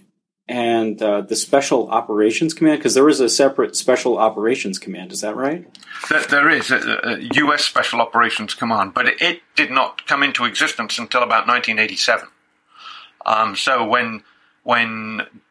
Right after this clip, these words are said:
Speaker 2: jasoc was created, there, there was no four-star headquarters that, uh, that, you know, had oversight of all U S Special Operations Forces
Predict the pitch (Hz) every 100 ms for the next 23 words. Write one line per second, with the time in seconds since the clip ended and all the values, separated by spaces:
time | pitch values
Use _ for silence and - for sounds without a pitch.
0 | - 156 165 - 123 - 113 - - 127
1 | 123 131 - 104 - 101 113 - 123 113
2 | 117 131 131 139 127 120 117 107 - -
3 | - - 151 147 - - 120 113 107 -
4 | _ _ - 135 - 131 110 104 107 104
5 | - - - _ _ 117 117 107 104 -
6 | - 110 104 104 101 101 104 - 123 113
7 | 107 - _ - _ 139 110 107 123 113
8 | 113 135 127 127 - 117 117 - - 117
9 | 110 101 - - - - - _ _ _
10 | 135 135 131 120 110 117 123 120 113 -
11 | 120 - 117 117 120 120 120 113 - -
12 | 107 - 104 101 -